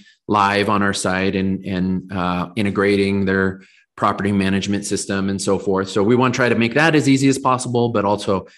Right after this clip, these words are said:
show them why it makes sense for them to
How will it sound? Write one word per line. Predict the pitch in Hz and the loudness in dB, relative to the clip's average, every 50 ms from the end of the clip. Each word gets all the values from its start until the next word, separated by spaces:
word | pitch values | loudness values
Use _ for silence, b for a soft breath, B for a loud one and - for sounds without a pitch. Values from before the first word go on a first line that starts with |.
| B B B | B B B
show | - - - - - 131 135 135 | -16 -12 -6 0 2 4 4 4
them | 135 123 113 113 113 | 4 4 2 2 2
why | 104 101 101 101 104 101 101 101 95 95 b b b b b b b - | 2 2 2 2 2 0 0 0 -2 -4 b b b b b b b -6
it | 107 | -4
makes | 98 101 104 98 - | -2 -2 -2 -4 -4
sense | - 104 101 98 - | -4 -2 -2 -2 -2
for | - 98 | -2 -2
them | 90 92 92 90 | -2 -2 -4 -4
to | - 92 87 87 87 87 | -4 -4 -4 -4 -4 -6